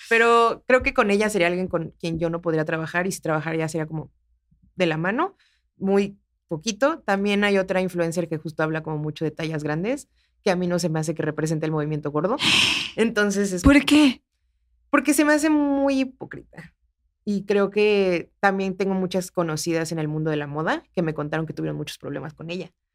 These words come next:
Speaker 1: A mí una vez
Speaker 2: ¿Por?
Speaker 1: me hizo body shaming y yo
Speaker 2: Espera, wait, wait, wait, wait, what?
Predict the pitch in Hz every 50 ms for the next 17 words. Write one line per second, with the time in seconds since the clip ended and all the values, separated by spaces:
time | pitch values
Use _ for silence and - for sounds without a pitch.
0 | _ _ _ _ _ _ _ _ _ 185 190 202 202 196 196 185 180 190 220 269
1 | 381 427 202 208 220 165 175 190 190 185 - - - 180 175 208 240 294 359 403
2 | 440 - _ - _ 277 285 247 - 339 349 349 311 - - 294 285 285 - 311
3 | 294 226 226 262 311 359 370 370 330 302 285 330 320 311 269 247 285 285 254 240
4 | 277 269 220 190 196 220